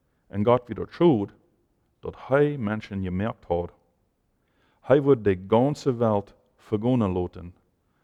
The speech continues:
En alles wat er aan is, met woede, ondergonnen en verzuipen. Aber Noah wir Gott aangezicht bij God.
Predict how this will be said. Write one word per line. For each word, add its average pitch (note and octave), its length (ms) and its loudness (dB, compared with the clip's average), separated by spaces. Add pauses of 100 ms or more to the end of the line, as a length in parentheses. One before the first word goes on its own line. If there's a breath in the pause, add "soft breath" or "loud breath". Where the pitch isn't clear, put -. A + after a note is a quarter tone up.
En F#2+ 280 -8
alles C3+ 440 4
wat A#2 220 -4
er A2 100 -2
aan G#2 280 -4
is, F2 420 -12 (460)
met F#2+ 200 -8
woede, C3 440 -4 (340)
ondergonnen G#2 800 -2 (220)
en G2+ 160 -6
verzuipen. F#2+ 600 -8 (1500 soft breath)
Aber A2+ 240 6
Noah A2 540 4
wir G2+ 200 0
Gott A2 340 2
aangezicht G2 640 -2
bij F2 140 -12
God. E2+ 380 -10